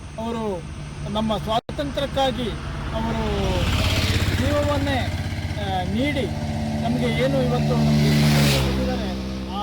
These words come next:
ಗ್ರಾಮಕ್ಕೆ ನಾವು ತೆರಳ್ತಾ ಇದ್ದೇವೆ. ಹಾಗೂ ಆ ಯೋಧರಿಗೆ ನಾವು ಇವತ್ತು ನಮನ ಮಾಡಬೇಕು, ಅವರಿಗೆ ನಮನ ಮಾಡಿ ಬರಬೇಕು ಅಂತೇಳಿ ನಾವು ಹೊರಟಿದ್ದೇವೆ. ಹಾಗಾಗಿ ಎಲ್ಲರೂ ಕೂಡ ಒಂದ್ಸರಿ ಈಸೂರಿಗೆ ಬನ್ನಿ ಅಂತ ಹೇಳ್ತಾ ನನ್ನ ಎರಡು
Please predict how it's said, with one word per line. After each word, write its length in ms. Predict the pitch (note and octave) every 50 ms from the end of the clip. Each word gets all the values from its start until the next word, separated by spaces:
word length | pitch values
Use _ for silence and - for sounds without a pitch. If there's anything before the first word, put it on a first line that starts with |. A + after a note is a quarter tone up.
| G#3 G3 F#3+
ಗ್ರಾಮಕ್ಕೆ 460 | G3 G#3+ A3+ B3+ C#4+ C#4 B3 - C#4 C4+ B3+
ನಾವು 120 | B3 A#3+ A3+ G3
ತೆರಳ್ತಾ 320 | G3+ A3 A3+ B3+ - C4+ C4 B3
ಇದ್ದೇವೆ. 260 | A#3 A#3+ A3+ A#3 B3 C4 - - - - - - G3
ಹಾಗೂ 200 | A#3 C4 B3+ C#4 C4 A#3 A3+
ಆ 40 | A3 G#3 G3+ G3+
ಯೋಧರಿಗೆ 520 | A3 B3+ C#4 C#4+ D4+ D4 C#4+ A3 G#3+ F#3+ E3 - - - - - - -
ನಾವು 140 | A3 A#3+ B3+ B3 B3
ಇವತ್ತು 260 | A#3+ A#3 F#3+ - A#3 G3 F#3
ನಮನ 220 | F#3+ G3+ A#3 B3+ C#4 D4 C#4 C#4
ಮಾಡಬೇಕು, 460 | C4 B3+ B3 B3 A#3+ A#3 - B3+ B3 A#3 F#3 - - - - - - - G3
ಅವರಿಗೆ 340 | G#3 A3+ B3 A3+ G#3 A3 A3 G3+ F#3 - - - - - - - - G3
ನಮನ 220 | G3+ A3 B3+ C4+ C#4+ C#4 C4+
ಮಾಡಿ 180 | B3+ B3+ C4 B3 A3+
ಬರಬೇಕು 300 | A#3 G#3+ B3 A#3+ G#3 - A#3
ಅಂತೇಳಿ 280 | A3 F#3 G#3+ A#3+ B3 B3 A#3 A3
ನಾವು 120 | G3+ G3+ F3 F#3
ಹೊರಟಿದ್ದೇವೆ. 460 | G#3 G3+ C4 B3+ A3+ G#3+ G#3+ A3 A#3+ - - - - - - -
ಹಾಗಾಗಿ 440 | G#3 A#3 B3 B3+ B3+ B3 A#3 C4 A#3 G#3+ G#3 - - - - - G3 G#3
ಎಲ್ಲರೂ 260 | A3 B3 C4+ D4 E4 E4 - -
ಕೂಡ 140 | C#4+ C#4 C#4 C#4+ C4+ G3+ - - - - - - - - A3+
ಒಂದ್ಸರಿ 320 | B3 B3+ - A#3+ B3 B3 - - B3+ -
ಈಸೂರಿಗೆ 440 | C4 B3+ D4 D4+ D4 C#4+ - C4+ B3+ B3+ -
ಬನ್ನಿ 320 | A#3+ C4 C#4+ D4 C#4+ C4+ B3+ B3+ - - - - - - - -
ಅಂತ 140 | - - A#3 A3+ A3+ - -
ಹೇಳ್ತಾ 300 | C4 C#4 - - B3+ A3+ G#3+ G3 - - - -
ನನ್ನ 120 | F#3+ G3 G#3 G#3
ಎರಡು 120 | G3+ G3